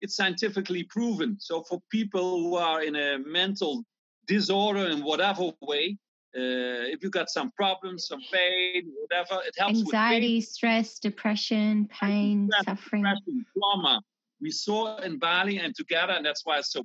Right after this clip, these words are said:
Speaker 1: powerful and what Anicca does. So relaxation, when you are already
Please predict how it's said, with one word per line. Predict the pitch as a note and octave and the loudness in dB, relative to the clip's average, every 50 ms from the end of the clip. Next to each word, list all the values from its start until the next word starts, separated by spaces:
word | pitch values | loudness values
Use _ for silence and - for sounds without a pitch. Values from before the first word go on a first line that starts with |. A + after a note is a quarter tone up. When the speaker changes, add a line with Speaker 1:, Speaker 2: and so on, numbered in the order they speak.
| - - | -4 -2
Speaker 1:
powerful | E3 E3+ F#3 G3 F#3+ - - C3+ B2 C3 E3 F3 - C3+ | 0 0 2 0 -2 -4 -4 -4 -4 -4 -4 -6 -6 -6
and | C3 B2 | -6 -6
what | B2 A#2 A2 | -6 -6 -4
Anicca | A#2 A2 A2 _ A#2+ C3+ F3 F#3+ - - A#2 - | -4 -6 -6 _ -10 -10 -8 -8 -4 -6 -4 -4
does. | G2+ G#2+ A#2 - - _ _ _ _ _ _ _ _ | -4 -6 -6 -8 -14 _ _ _ _ _ _ _ _
So | - - D3 C#3 | -6 -4 -2 -2
relaxation, | C3+ D#3+ G3+ G#3 G3 D#3 A2+ - - D#3 D3 D#3 E3+ F3+ - A#3+ A3+ G#3+ F#3+ | 0 2 2 2 2 0 0 -2 -2 0 2 2 2 0 -2 -2 -2 -2 -2
when | D#3 D3 C#3+ | -2 -4 -4
you | C#3 D3+ | -4 -4
are | D3+ D#3+ E3 F3+ F3+ F3 | -4 -4 -4 -4 -4 -4
already | E3+ D3+ D3 D3+ D#3 D3 | -2 -4 -2 -4 -4 -6